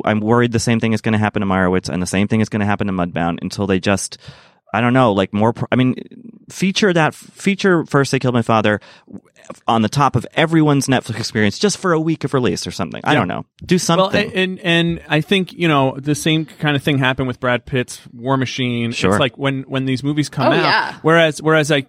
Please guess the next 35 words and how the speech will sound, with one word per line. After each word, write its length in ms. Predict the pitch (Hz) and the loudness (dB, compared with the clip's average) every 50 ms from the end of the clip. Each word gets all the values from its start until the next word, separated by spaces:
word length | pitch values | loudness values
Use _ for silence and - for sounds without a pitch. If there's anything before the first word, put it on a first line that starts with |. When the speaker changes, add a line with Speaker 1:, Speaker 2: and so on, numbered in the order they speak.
| _ - | _ 0
Speaker 2:
I 120 | 131 127 | 2 2
know 160 | 127 135 131 127 | 2 2 2 2
we've 160 | 123 113 - | 0 0 0
said 160 | - 120 104 | 0 0 -2
this 100 | 101 - | -2 -10
before, 300 | - 110 - 120 120 107 | -12 -8 -4 -4 -2 -2
but 180 | 104 113 107 - | -2 -4 -4 -4
I 80 | 120 | -4
think 220 | 113 - 143 123 - | -2 -2 -2 0 0
by 100 | 127 120 | 0 0
the 80 | 127 | 0
time 280 | 117 - 147 143 147 151 | 0 0 0 2 2 2
you 120 | 143 139 | 2 0
saw 300 | - - 143 135 131 127 | 0 2 2 2 4 2
Manchester 580 | 120 127 131 127 123 120 123 117 - 123 - 110 | 0 -2 -6 -8 -6 -4 -4 -4 -4 -6 -6 -4
by 160 | 123 117 117 | -2 -2 -2
the 80 | 110 107 | -2 -4
Sea 260 | - - 131 117 117 | -6 -4 -4 -4 -2
in 80 | 113 | -4
your 140 | 110 110 107 | -4 -4 -4
Amazon 380 | 107 113 127 127 117 123 113 104 | -2 -2 -2 -2 -2 -2 -4 -4
queue, 260 | - - 123 113 110 | -6 -4 -4 -4 -2
you 180 | 110 107 110 110 | -2 -4 -4 -4
were 120 | 113 110 | -4 -2
like, 280 | 107 107 107 107 - - | -2 -2 -2 -4 -2 0
"Oh, 100 | - 214 | 2 2
wow, 400 | 233 131 104 123 175 208 143 92 | 2 2 0 0 0 0 0 -2
I 80 | 92 143 | -4 -2
gotta 240 | - 214 - 170 151 | 0 0 0 0 0
see 180 | - 208 214 180 | 0 0 0 0
that." 240 | 139 101 92 95 - | 0 -2 -6 -6 -6
And 160 | 170 185 190 | -4 -2 -2
they 80 | 196 185 | -2 0
gave 220 | 202 202 202 196 | 0 0 0 0
it, 120 | 208 196 | 0 -4